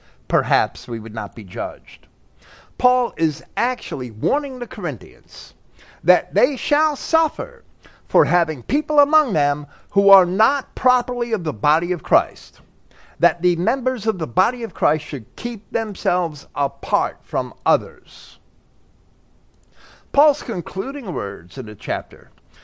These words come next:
assure us that our interpretation of what he had said concerning the Lord's Supper is true. From verse thirty-three, "Consequently, my brethren, gathering in to eat, you await one another. If anyone hungers,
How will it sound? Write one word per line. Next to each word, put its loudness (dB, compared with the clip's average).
assure 0
us -4
that -2
our 0
interpretation -6
of -4
what -4
he -6
had -8
said -4
concerning -6
the -10
Lord's -4
Supper -4
is -12
true. -8
From -2
verse -2
thirty-three, -6
"Consequently, -4
my -4
brethren, -4
gathering 0
in -4
to -2
eat, -8
you 2
await 0
one -6
another. -4
If 0
anyone 0
hungers, -2